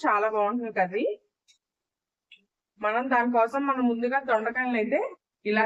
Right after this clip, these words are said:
కట్ చేసి వండుకోవాలి. చూసారు కదా, ఇలాగా పైన కింద ముచ్చుకులు తీసేసి ఇలాగా కట్ చేసి అయితే పెట్టుకోవాలి. ఇలా మిగతా వాటినన్నిటిని కట్ చేసి నేను ఇక్కడ పెట్టుకున్నాను. ఇప్పుడు వీటిని అయితే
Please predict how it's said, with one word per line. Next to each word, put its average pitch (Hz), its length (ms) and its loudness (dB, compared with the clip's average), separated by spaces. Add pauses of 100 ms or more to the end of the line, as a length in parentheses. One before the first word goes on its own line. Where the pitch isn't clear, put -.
కట్ 202 220 -2
చేసి 247 180 0
వండుకోవాలి. 156 560 -2 (520)
చూసారు 277 380 2
కదా, 285 160 2 (880)
ఇలాగా 214 320 2 (220)
పైన 240 320 4
కింద 247 100 2 (120)
ముచ్చుకులు 240 380 -2
తీసేసి 220 440 0 (500)
ఇలాగా 202 340 2 (460)
కట్ 226 240 2
చేసి 226 200 0
అయితే 277 120 0 (120)
పెట్టుకోవాలి. 175 500 0 (100)
ఇలా 240 140 2 (100)
మిగతా 233 380 0
వాటినన్నిటిని 214 640 -2
కట్ 202 160 -6
చేసి 220 160 -2
నేను 233 140 -6
ఇక్కడ 202 180 0
పెట్టుకున్నాను. 190 500 -4 (480)
ఇప్పుడు 233 240 -6
వీటిని 220 240 -4
అయితే 294 120 -8